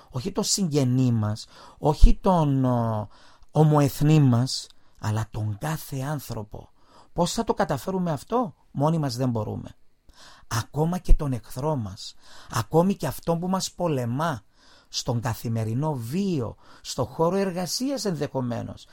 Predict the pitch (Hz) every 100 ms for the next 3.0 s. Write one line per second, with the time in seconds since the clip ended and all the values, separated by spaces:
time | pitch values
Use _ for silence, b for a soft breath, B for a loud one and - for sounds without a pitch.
0 | b - - 202 165 190 220 254 196 180
1 | - 151 165 170 170 214 175 b b -
2 | - 123 101 107 - 117 135 147 117 104